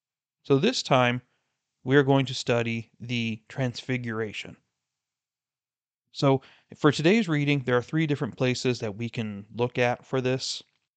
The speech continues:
But for the sake of simplicity, let's go ahead and just read the one in Matthew. They're all very similar, so either one is fine.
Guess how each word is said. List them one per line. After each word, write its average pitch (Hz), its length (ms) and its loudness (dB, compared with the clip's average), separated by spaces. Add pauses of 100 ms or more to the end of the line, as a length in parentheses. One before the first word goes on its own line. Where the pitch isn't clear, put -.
(120)
But 147 100 -2
for 165 120 4
the 143 60 4
sake 160 280 2
of 131 80 -2
simplicity, 185 840 0 (240)
let's 123 160 -6
go 139 200 4
ahead 131 360 2
and 120 260 -4
just - 280 -10
read 120 300 -4
the 107 100 -6
one 113 260 -2
in 101 240 -10
Matthew. 98 480 -10 (680)
They're 120 160 4
all 120 80 4
very 120 200 0
similar, 113 480 0
so 110 380 -2
either 135 220 0
one 110 180 -4
is 101 140 -12
fine. 95 400 -8